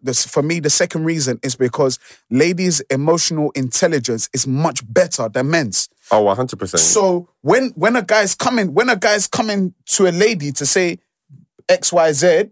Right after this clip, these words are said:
Speaker 1: like, she will understand it more than a guy
Speaker 2: Mm.
Speaker 1: does, 'cause a guy's trying to break it down like, "Raw, like, why is my boy trying to, like,
Speaker 2: Yeah,
Speaker 1: tell me his whole
Speaker 2: for
Speaker 1: life?"
Speaker 2: real.
Speaker 1: Like, I'm, uh,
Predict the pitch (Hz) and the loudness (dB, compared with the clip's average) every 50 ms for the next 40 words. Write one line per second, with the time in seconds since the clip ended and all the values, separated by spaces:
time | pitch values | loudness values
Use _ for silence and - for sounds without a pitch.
0 | _ _ _ _ _ _ _ _ _ _ - 165 175 151 - - _ _ _ _ | _ _ _ _ _ _ _ _ _ _ 2 2 2 2 0 -4 _ _ _ _
1 | _ _ - - - - - 269 269 233 233 220 - - 196 208 202 196 180 - | _ _ -2 0 0 0 2 0 2 2 2 2 2 2 0 2 2 2 0 0
2 | - 220 202 190 175 143 156 156 165 196 220 208 160 143 123 160 156 151 143 104 | 0 0 0 0 -2 -4 -2 0 2 4 4 4 4 2 2 0 0 2 2 2
3 | 185 190 180 180 143 123 - - - 175 160 - - _ _ _ - 151 147 - | 2 2 2 2 0 0 0 0 0 0 0 0 -2 _ _ _ -4 -2 0 2
4 | - 202 196 - - 190 180 175 160 151 - _ _ _ - - 196 185 - 160 | 2 2 2 2 0 0 0 0 -2 -4 -6 _ _ _ -4 -2 -2 -2 0 0
5 | 151 160 160 151 143 113 - - 151 185 185 170 147 120 113 113 120 90 69 - | 2 2 2 2 0 -2 -2 -2 0 2 2 2 2 2 0 -2 -4 -2 -2 -2
6 | - 185 180 175 180 165 190 180 165 - 180 160 160 151 143 - - 92 - - | -2 -2 -2 -4 -2 -2 -2 -2 -2 -2 -2 -2 -2 -2 -4 -4 -4 -2 0 2
7 | - 85 82 80 78 78 78 - 151 80 78 76 147 - - 165 165 170 170 - | 2 2 2 2 2 2 2 2 2 0 0 0 0 2 2 2 4 4 4 2
8 | 160 160 160 - 104 90 147 156 160 156 - _ _ - 69 | 2 0 -2 -2 -2 -2 -2 -4 -6 -8 -12 _ _ -16 -16